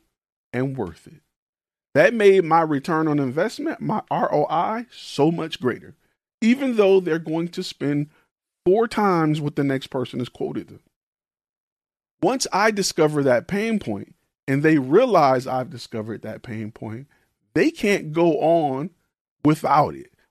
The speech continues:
without me. They can't go on <laughs> without having a company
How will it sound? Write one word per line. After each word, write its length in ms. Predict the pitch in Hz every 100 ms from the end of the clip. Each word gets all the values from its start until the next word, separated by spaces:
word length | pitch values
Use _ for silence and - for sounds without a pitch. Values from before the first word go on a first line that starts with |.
| 131
without 360 | 135 156 147
me. 400 | 127 160 117 95 _ _ _ _ _ _ _ -
They 140 | 185
can't 360 | - 233 208 165
go 260 | 170 165
on 520 | 160 165 156 143 151 147
<laughs> 0 |
without 380 | - 165 170
having 420 | 170 170 165 170 139
a 80 |
company 560 | - 196 202 147 127 147